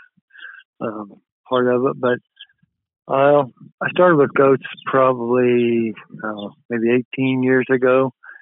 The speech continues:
And where I've had goats, they've, uh, pretty much eaten all the brush and things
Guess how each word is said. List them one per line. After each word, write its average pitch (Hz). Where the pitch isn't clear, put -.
And 120
where 127
I've 120
had 160
goats, 120
they've, 131
uh, 117
pretty 143
much 123
eaten 127
all 120
the 107
brush 120
and 104
things 110